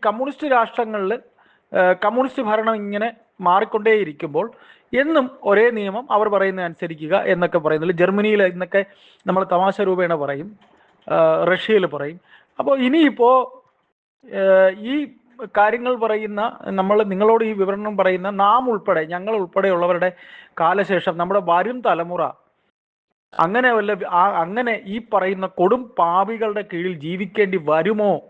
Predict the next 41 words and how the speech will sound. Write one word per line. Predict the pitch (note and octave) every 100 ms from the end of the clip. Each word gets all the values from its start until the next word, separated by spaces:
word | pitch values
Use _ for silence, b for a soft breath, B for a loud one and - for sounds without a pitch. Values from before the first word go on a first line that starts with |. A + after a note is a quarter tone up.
| b b b -
എന്ന് | F3+ G3
ഒരു | D#3 E3
വേള | G#3 G3+ E3 D#3+ - _ F#3
നാം | D#3 D#3+ D#3 -
ചിന്തിച്ചു | E3+ G3+ F#3+
പോവുകയാണ്. | D3 C3+ A#2+ A#2 -
ഇനി | A3
ഒരു | C#4 B3+ D#4 F4 B3+
കാര്യം | A3 A3
കൂടെ, | G3+ D#3
ഒരു | G3+ C4
വാൽക്കഷ്ണവും | F#3 F3+ B3 - C4+ - C4+ B3+
കൂടെ | A3
ചേർത്തുകൊണ്ട് | F#3 - E3 G3 - F3+ D3 D#3 - B B B B -
നമുക്ക് | A3 A3 G#3 E3+
ഈ | F3+ G3
വീഡിയോ | F3 F3+ G3 E3
അവസാനിപ്പിക്കാം. | C#3+ D3+ F3+ D3+ B2+ C3
അതായത് | E3+ A3+ A#3 A#3 -
ഈ | A3+ C#4 F4 E4+ _
ഫംഗ്ഷൻ | F#3 F#3+ G3+ B3 A#3
നടക്കാൻ | G3+ E3+ - F#3+
സ്റ്റേജ് | G3+ F3+ F#3+ G3+
കെട്ടി | F3 E3+
പ്രോഗ്രാം | D#3+ D#3+ F3 G3 F3
ചെയ്ത് | D#3+
ഇവിടെ | D3+
ഇന്ന് | D#3+ F3 -
കെ | A3+ B3+ -
പി | D#4
എ | E4 A#3
സിയുടെ, | G#3+ G3 D#3+ B2+
അവിടെ | D#3 F#3+
ഇന്നലെ | G#3+ G#3 A3 G#3 -
കെ | A#3 A#3+
പി | C#4
എ | G#3+
സിയുടെ | - F3+ E3
ഒരു | D#3+
നാടകം | E3 F#3+ A3+ C4 G#3+
കൂടെ | D#3